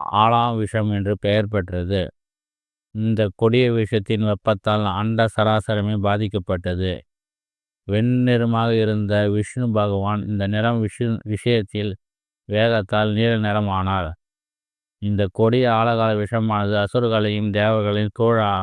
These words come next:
அவர்கள் சிவபெருமானை நாடி ஓடினார்கள். அவர்கள் செரும்-, சிவபெருமான்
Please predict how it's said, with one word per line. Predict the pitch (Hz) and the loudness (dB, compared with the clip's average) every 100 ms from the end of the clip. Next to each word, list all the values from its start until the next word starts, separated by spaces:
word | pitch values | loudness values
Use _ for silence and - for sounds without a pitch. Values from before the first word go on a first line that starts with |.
| 95 | -6
அவர்கள் | - 101 104 101 107 107 - _ _ _ _ _ _ _ | -6 -4 -2 0 -2 -4 -6 _ _ _ _ _ _ _
சிவபெருமானை | 117 120 117 120 110 110 113 | 0 2 2 2 2 0 0
நாடி | 107 104 113 | 0 0 0
ஓடினார்கள். | 107 101 104 101 90 90 90 80 _ _ _ _ _ _ _ _ _ _ _ _ _ _ _ _ _ _ _ - | 0 0 0 0 -2 -2 -4 -6 _ _ _ _ _ _ _ _ _ _ _ _ _ _ _ _ _ _ _ -6
அவர்கள் | 98 113 107 107 | 0 2 2 0
செரும்-, | 104 110 123 123 107 - | 2 2 2 0 -2 -4
சிவபெருமான் | 120 120 117 120 117 110 113 | 0 0 2 2 2 0 -2